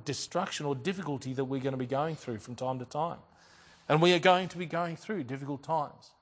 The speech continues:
So that's the first one. The first one is be willing to forgo what you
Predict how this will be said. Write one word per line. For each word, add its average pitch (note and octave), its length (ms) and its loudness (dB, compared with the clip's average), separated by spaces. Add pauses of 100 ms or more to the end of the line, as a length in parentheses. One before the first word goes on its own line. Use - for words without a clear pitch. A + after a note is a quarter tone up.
(500)
So - 160 0
that's F#3 340 6 (140)
the D3 60 -4
first F3 340 2
one. A#2+ 160 -6 (360)
The C3 80 -6
first G#3+ 360 2
one E3+ 200 6
is D#3+ 160 0
be D3+ 200 2
willing F3 680 4
to - 160 -6
forgo D3 720 6
what C#3 420 2
you D#3 320 -2